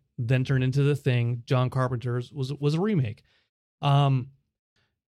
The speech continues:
there are some remakes that are good. There are some readaptations that are, that are really, really good, and some that, that falter. And I wonder, Travis, like,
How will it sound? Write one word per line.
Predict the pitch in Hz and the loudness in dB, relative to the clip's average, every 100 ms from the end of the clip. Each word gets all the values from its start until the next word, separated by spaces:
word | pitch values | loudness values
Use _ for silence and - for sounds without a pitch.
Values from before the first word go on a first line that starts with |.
| _ _ _ - | _ _ _ -8
there | 165 185 | -2 0
are | 180 | -2
some | - 175 190 | -2 -2 2
remakes | 151 135 131 - | 2 2 0 0
that | 127 | -2
are | 120 | -2
good. | 104 107 104 117 | -2 -2 -4 -4
There | 127 | -4
are | 127 | -4
some | - 139 135 | -2 0 0
readaptations | 135 135 135 131 123 - 113 - 113 | 0 0 2 0 -4 -6 -8 -6 -6
that | 117 120 | -4 -4
are, | |
that | 120 117 | -4 -2
are | 113 | 0
really, | 117 117 | 0 0
really | 110 110 | 0 -2
good, | 113 110 110 | -2 -4 -4
and | 135 120 | -2 -2
some | 135 127 | 0 0
that, | 123 123 131 | -2 -4 -8
that | 120 - | -10 -4
falter. | 156 165 127 110 | -2 -2 -4 -2
And | 123 | 2
I | 143 | 2
wonder, | 160 170 214 156 117 | 4 2 0 0 -2
Travis, | - 113 107 113 123 - | -2 -4 -4 -4 -8 -6
like, | 127 123 - | -4 -4 -6